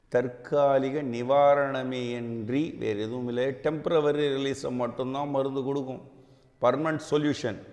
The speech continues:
நி-, நிரந்தர தீர்வாகாது. நம்முடைய உண்ணும் உணவுகள் எவ்வளவுக்கு தூரம்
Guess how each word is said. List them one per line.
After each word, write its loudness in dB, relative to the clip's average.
நி-, -10
நிரந்தர 4
தீர்வாகாது. 4
நம்முடைய 0
உண்ணும் -4
உணவுகள் 6
எவ்வளவுக்கு 4
தூரம் 0